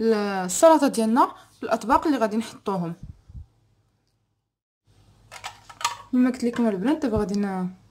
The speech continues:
نقاد السلطه ديالي في الاطباق.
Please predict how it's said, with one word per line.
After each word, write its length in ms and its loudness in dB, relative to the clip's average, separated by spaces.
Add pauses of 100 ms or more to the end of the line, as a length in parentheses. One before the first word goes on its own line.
(2250)
نقاد 500 -4 (100)
السلطه 580 -6
ديالي 680 -4 (500)
في 80 -14
الاطباق. 800 -8